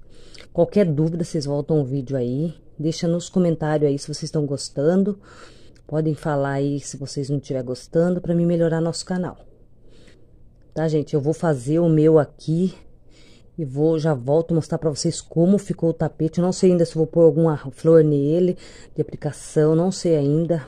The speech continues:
Eu vou ver depois que eu terminar esse acabamento, que ele vai ficar desse jeito, acabamento. Olha, gente, que maravilhoso. Espero que vocês estejam gostando. Eu vou fazer minha volta toda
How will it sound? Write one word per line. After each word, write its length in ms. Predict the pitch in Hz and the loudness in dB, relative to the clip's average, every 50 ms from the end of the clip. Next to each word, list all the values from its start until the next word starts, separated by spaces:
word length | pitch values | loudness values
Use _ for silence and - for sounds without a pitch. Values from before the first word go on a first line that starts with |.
| - - - | -12 -10 -6
Eu 120 | 170 156 | -4 -2
vou 100 | 147 160 | 0 2
ver 100 | 151 175 | 2 2
depois 200 | - 185 - 196 | 2 2 2 0
que 80 | 190 170 | 0 0
eu 40 | - | 2
terminar 400 | 180 180 175 170 170 165 165 - - - - - - - - - - | 2 2 2 2 0 0 -4 -6 -12 -20 -20 -20 -20 -20 -18 -10 -6
esse 240 | 160 156 - - 185 | -6 -4 -2 -4 -4
acabamento, 640 | 185 175 175 180 202 214 165 139 127 - - - - - - | -2 -2 -2 0 0 2 0 0 -2 -4 -10 -16 -20 -18 -10
que 100 | - 151 | -6 -6
ele 80 | 139 | -4
vai 100 | 127 135 | -4 -6
ficar 240 | - - - 151 139 | -8 -8 -6 -6 -6
desse 480 | 135 127 120 131 127 135 - - 190 190 | -6 -6 -6 -6 -6 -6 -8 -8 -6 -6
jeito, 420 | 160 151 151 - - - - - - - | -4 -4 -4 -4 -6 -10 -16 -18 -18 -16
acabamento. 560 | - 147 135 135 131 120 - - - - - - - - - - - - - - - - - - | -12 -10 -8 -8 -8 -8 -10 -14 -18 -20 -20 -20 -20 -20 -20 -20 -20 -20 -20 -20 -20 -20 -16 -12
Olha, 220 | 139 135 131 120 | -8 -6 -6 -6
gente, 240 | 117 127 - - - | -8 -10 -14 -16 -10
que 100 | - 151 | -8 -6
maravilhoso. 720 | 143 143 147 165 170 175 - 190 185 160 135 127 127 - - - - - | -6 -4 -2 -2 -2 -2 -2 -2 -2 -2 -4 -4 -6 -10 -12 -14 -14 -16
Espero 280 | - - 156 139 143 143 | -10 -6 -4 -4 -4 -4
que 80 | 131 | -6
vocês 300 | 131 139 - - 151 135 | -10 -10 -8 -8 -10 -10
estejam 320 | - - 147 135 139 143 143 | -8 -8 -6 -4 -4 -4 -4
gostando. 480 | 156 165 165 - - 143 131 127 120 - - - - - - - - | -4 -6 -6 -8 -6 -6 -6 -6 -8 -12 -18 -20 -20 -20 -16 -10 -6
Eu 60 | 147 | -2
vou 80 | 147 165 | -2 -2
fazer 200 | - 165 147 160 | -2 -2 0 2
minha 160 | 165 160 143 | 2 2 0
volta 460 | 127 123 123 139 147 165 185 - 233 | 0 -2 0 2 2 2 0 -2 -6
toda 600 | - - - 160 151 151 160 156 156 214 226 226 | -6 -2 0 2 2 2 2 2 0 -2 -2 -4